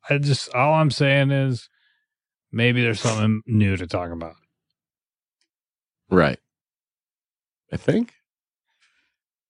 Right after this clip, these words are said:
Speaker 2: Uh, Christmas Eve, though, I did go out.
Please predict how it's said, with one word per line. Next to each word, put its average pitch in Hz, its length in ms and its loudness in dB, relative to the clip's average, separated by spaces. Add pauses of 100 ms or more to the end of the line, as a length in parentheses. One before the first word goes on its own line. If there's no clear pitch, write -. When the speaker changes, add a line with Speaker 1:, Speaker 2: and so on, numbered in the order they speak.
(640)
Speaker 2:
Uh, 101 600 4 (120)
Christmas 147 340 0
Eve, 165 200 2
though, 90 280 2
I 82 60 2
did 110 200 0
go 92 140 2
out. 73 240 -4